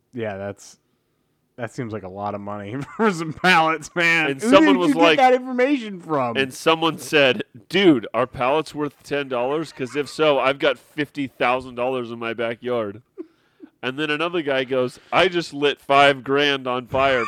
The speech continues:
Speaker 2: Friday night."
Speaker 1: <laughs>
Speaker 2: And then someone else said, someone else said,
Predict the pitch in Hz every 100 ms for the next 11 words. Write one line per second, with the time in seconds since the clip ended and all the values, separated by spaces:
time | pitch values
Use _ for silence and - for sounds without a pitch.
0 | 123 127 127 127 127 131 117 539 - -
1 | 466 494 440 480 - 508 466 466 494 453
2 | - - 453 _ - - _ _ - -
3 | - _ _ _ _ _ _ _ _ _
4 | _ _ _ _ _ _ _ - 151 160
5 | 151 - 160 156 151 151 - 143 135 127
6 | - _ _ _ _ _ _ _ _ _
7 | - 139 135 135 127 135 - 131 123 113